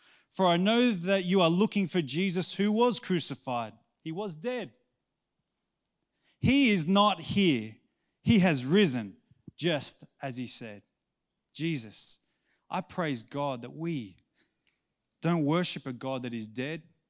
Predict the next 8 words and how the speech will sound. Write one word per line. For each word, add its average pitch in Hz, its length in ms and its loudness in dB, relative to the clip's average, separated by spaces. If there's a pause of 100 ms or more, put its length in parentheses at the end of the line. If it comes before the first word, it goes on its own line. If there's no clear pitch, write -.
(960)
but 143 120 -6
we 185 200 0
worship 170 460 -4
a 135 60 -12
God 131 400 -8
that 120 120 -8
is 117 140 -8
alive. 107 460 -10